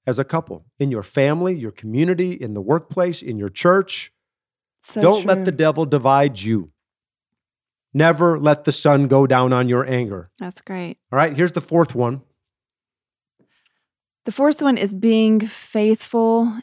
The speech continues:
Speaker 2: in church attendance.
Speaker 1: That's
Speaker 2: So
Speaker 1: massive.
Speaker 2: it's
Speaker 1: It really is.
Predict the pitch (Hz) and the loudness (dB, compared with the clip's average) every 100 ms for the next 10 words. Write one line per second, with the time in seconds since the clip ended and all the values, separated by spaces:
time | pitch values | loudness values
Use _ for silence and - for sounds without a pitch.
0 | - 196 185 180 - 196 196 - - - | -8 -4 -4 -4 -6 -4 -6 -8 -12 -10
1 | - 180 - 180 160 123 - - - - | -8 -8 -6 -4 -4 -4 -8 -8 -6 -6
2 | - _ _ _ _ _ _ _ _ _ | -8 _ _ _ _ _ _ _ _ _
3 | _ _ - 240 214 123 117 110 101 - | _ _ -2 2 2 2 -2 -10 -16 -14
4 | - 220 208 160 147 185 175 113 95 78 | 0 0 2 2 4 6 4 2 -4 -10
5 | - - | -16 -18